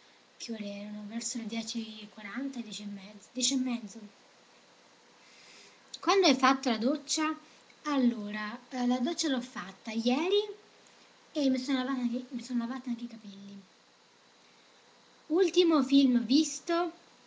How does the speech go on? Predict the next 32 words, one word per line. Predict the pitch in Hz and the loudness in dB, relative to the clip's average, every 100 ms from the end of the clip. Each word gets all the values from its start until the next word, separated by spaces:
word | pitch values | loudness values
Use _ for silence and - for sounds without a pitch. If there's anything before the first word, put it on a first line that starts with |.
| - - - | -20 -12 -4
Eh, | 254 214 | -2 0
ultimo | 233 269 285 | -2 0 -2
film | 277 294 294 | 0 0 0
visto, | 277 311 320 - - 285 247 240 233 | 2 2 2 -2 -4 0 2 2 2
quale | 233 226 | -2 -2
può | - | -6
essere | 240 240 - 247 | -8 -8 -8 -6
l'ultimo | 226 220 226 | -6 -6 -6
film | 226 233 226 220 | -6 -6 -8 -8
visto? | 226 208 - - 226 208 - - - - - - - - - _ _ _ - - - - - _ _ _ _ _ _ _ _ _ _ _ _ _ _ _ _ _ - - | -10 -12 -16 -16 -18 -18 -20 -20 -20 -20 -20 -20 -20 -20 -20 _ _ _ -20 -20 -20 -20 -20 _ _ _ _ _ _ _ _ _ _ _ _ _ _ _ _ _ -20 -10
Ah, | 320 320 247 | 0 2 2
sì, | - 339 294 233 - - | 2 4 4 2 -6 -18
coso, | - 285 240 233 233 - | -2 2 4 2 -8 -4
eh, | 277 254 254 | -2 2 2
Maschi | 294 285 285 | 2 2 0
contro | 269 247 | 0 -2
Femmine. | 247 220 208 208 208 208 | -2 -4 -4 -6 -10 -12
L'ho | 226 | -10
vista | 233 262 | -8 -6
al | 240 | -2
cinema | 285 311 311 | -2 -2 -2
insieme | 269 247 226 | -4 -4 -6
alle | 220 | -6
mie | 226 | -10
amiche | 220 254 269 403 | -6 -6 -2 -2
e | 247 | -2
è | |
stato | - 240 | -4 -2
molto | 233 247 254 | -2 0 -4
carino | 262 226 226 | -4 -4 -4
e | |
simpatico. | - 208 - - 240 269 | -8 -14 -14 -18 -14 -12